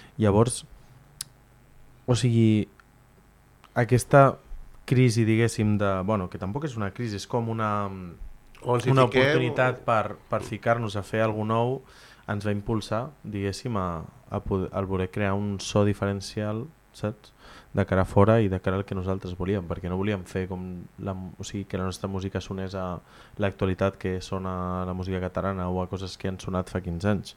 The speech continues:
Speaker 2: Mhm.
Speaker 1: sinó que volíem fer una proposta, bueno, autèntica per vos-, per nosaltres i que signifiqués i que nosaltres gaudíssim tocant-la i poguéssim treure el, el màxim cap a l'audiència,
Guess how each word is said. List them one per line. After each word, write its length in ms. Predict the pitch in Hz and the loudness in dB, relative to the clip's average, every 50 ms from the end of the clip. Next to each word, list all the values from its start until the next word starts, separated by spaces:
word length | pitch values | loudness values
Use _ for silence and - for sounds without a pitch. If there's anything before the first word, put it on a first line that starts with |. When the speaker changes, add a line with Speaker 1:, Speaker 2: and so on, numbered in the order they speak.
| - - - | -18 -12 -10
Speaker 2:
Mhm. 160 | 101 101 - - | -10 -10 -8 -4
Speaker 1:
sinó 160 | - 104 95 | -2 -2 0
que 80 | - 95 | 0 0
volíem 220 | 92 95 98 104 | 0 2 0 0
fer 140 | 101 - 117 | 0 2 2
una 80 | 110 107 | 2 2
proposta, 720 | 101 101 95 98 101 98 - - - 120 117 120 131 127 - | 2 2 4 4 2 2 2 2 2 4 4 4 4 0 -2
bueno, 280 | 92 98 101 95 92 90 | -2 -2 -2 -2 -2 -2
autèntica 400 | 90 - - 98 98 104 104 101 | -2 -4 -4 -4 -2 -2 0 0
per 120 | 101 98 | 0 0
vos-, 200 | 98 98 95 - 92 - - | 0 -2 -4 -8 -12 -4 -2
per 100 | 101 98 | -2 0
nosaltres 480 | 101 98 92 95 98 101 104 127 123 113 | 0 -2 0 2 0 2 2 0 0 0
i 60 | 104 | -2
que 100 | - - | -2 -4
signifiqués 760 | - - 95 92 90 87 - 90 - - 95 98 - - - - _ - - - - - - | -4 -4 -2 -2 -2 -2 -4 -6 -2 -2 -2 -2 -4 -8 -12 -16 _ -20 -20 -20 -14 -8 -4
i 60 | 107 | -2
que 80 | 101 | -2
nosaltres 380 | 90 87 90 92 90 - 104 101 | -2 -2 -2 -2 0 0 0 2
gaudíssim 560 | 104 92 92 92 98 101 - - 104 92 92 | 2 2 4 4 4 2 2 2 -2 -2 0
tocant-la 480 | - 95 - - 92 92 90 95 98 - - _ _ _ - - - - - - _ | -2 -2 -2 0 -2 -2 -2 -2 -4 -6 -10 _ _ _ -20 -20 -20 -20 -20 -20 _
i 80 | - - | -16 -12
poguéssim 320 | - 92 92 90 92 92 90 | -8 -6 -6 -4 -4 -6 -4
treure 300 | - 92 92 92 92 95 | 0 0 2 4 4 2
el, 280 | 90 90 87 87 82 - 80 - - | 2 2 0 0 -2 -4 -8 -10 -8
el 160 | - 80 87 90 | -6 -6 -4 -2
màxim 420 | 92 92 - - - 92 90 87 87 - _ - _ _ _ - - - - - - - - - - - - - - - - - | -2 -2 -4 -4 -6 -6 -6 -6 -8 -12 _ -20 _ _ _ -12 -12 -12 -12 -16 -20 -20 -20 -20 -20 -20 -20 -20 -20 -20 -8 -2
cap 180 | - 101 92 - | -2 0 0 2
a 40 | |
l'audiència, 560 | 92 90 90 92 95 95 92 90 - - 92 | 2 2 2 4 2 2 0 0 -4 -8 -10